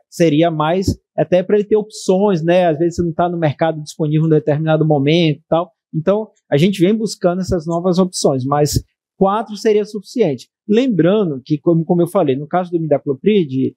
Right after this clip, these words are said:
e dos outros, a gente sempre tem que avaliar caso a caso, cada região, porque pode ter novas regiões citrícolas que ainda não tem problema de resistência.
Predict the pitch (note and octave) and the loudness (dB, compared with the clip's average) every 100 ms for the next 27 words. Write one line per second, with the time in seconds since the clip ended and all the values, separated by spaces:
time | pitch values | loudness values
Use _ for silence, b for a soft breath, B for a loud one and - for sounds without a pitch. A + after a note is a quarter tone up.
0 | _ _ C3 C#3+ B2 F3+ A3 G#3+ C3+ - | _ _ 2 2 2 2 0 -2 -8 -10
1 | _ _ - C#3+ G#3+ - C4 C4 C4+ A#3+ | _ _ -2 2 2 2 0 2 0 2
2 | A#3 A3+ A3 G3 - B3 B3 A#3+ - F3 | 0 0 0 -2 -2 -6 -4 -6 -2 -4
3 | D3 C#3+ G#3+ A3+ A3 A3 G3+ D#3+ D#3 F#3+ | -4 -4 -2 0 0 0 0 0 -2 0
4 | G#3+ B3 C4 B3+ A3+ F3+ C#3 _ _ D3 | 0 0 -2 0 0 2 -2 _ _ -2
5 | E3+ A3 G#3 D3+ E3+ D#3 D#3 C#3+ E3+ D3+ | 0 2 0 2 2 2 0 2 0 4
6 | A#3 C4+ E3+ D#3 - G3+ G3+ A3 A#3+ A#3+ | 2 2 2 0 0 0 0 0 -2 -2
7 | A3+ B3 A3 A#3 A#3 A#3 B3+ B3+ B3 G3+ | 2 2 2 2 0 0 0 0 0 0
8 | D#3+ C3+ | -4 -12